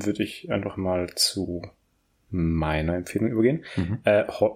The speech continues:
Speaker 1: heute tatsächlich auch mal was, was ganz Außergewöhnliches. Ich, ich hatte ja schon ab und zu mal, ähm, auch, ähm, Anime empfehlt,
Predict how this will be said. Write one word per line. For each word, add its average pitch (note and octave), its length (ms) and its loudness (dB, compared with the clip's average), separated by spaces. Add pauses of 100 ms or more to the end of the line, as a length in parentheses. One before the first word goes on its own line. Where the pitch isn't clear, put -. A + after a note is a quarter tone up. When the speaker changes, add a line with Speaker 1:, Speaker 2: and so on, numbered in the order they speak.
(120)
Speaker 1:
heute E3 440 6
tatsächlich A#2+ 320 4
auch G#2 80 4
mal G#2+ 260 4
was, - 420 0 (360)
was - 320 -4 (320)
ganz C3 280 2
Außergewöhnliches. G#2 680 0
Ich, - 160 -10 (1080)
ich - 220 0
hatte D#3 160 4
ja E3+ 80 6
schon C3+ 300 0
ab C#3+ 200 0
und D3+ 140 2
zu - 260 2
mal, C#3 540 4 (260)
ähm, A2 540 2
auch, - 600 0 (580)
ähm, G#2 640 -6 (480)
Anime B2 640 4
empfehlt, G#2+ 540 -2